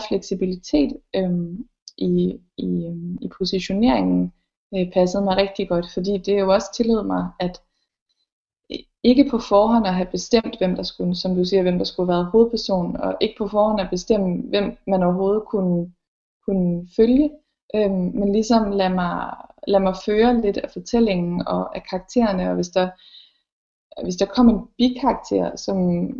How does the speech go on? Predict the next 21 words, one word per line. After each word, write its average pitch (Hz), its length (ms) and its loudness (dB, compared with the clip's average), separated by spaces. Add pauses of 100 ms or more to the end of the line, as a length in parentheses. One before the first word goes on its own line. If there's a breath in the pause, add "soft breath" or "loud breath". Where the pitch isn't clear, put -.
(280)
jeg 190 180 0 (120)
af 185 80 -2
den 180 140 0
ene 208 180 -2
eller 185 140 0
anden 196 220 -4
grund 190 340 -2
blev 180 420 -2 (100)
nysgerrig 202 600 2
på 180 320 -2
eller 175 260 -12
fascineret 190 500 -2
af, 175 220 -4
så, 208 240 0 (760 loud breath)
øhm, 180 680 0 (100)
kunne 226 140 0
jeg 202 60 2
ligesom, 202 320 -2 (960)
øh, 190 220 -2
glide 202 280 4
ind 226 180 2